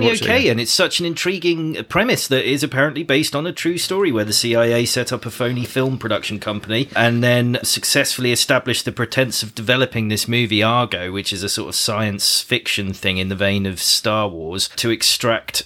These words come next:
Speaker 1: six members of their, I don't know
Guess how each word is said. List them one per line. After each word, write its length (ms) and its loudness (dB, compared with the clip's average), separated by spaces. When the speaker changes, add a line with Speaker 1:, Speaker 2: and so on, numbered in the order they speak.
Speaker 1:
six 720 -2
members 520 -2
of 160 -6
their, 400 4
I 180 0
don't 120 -2
know 160 -2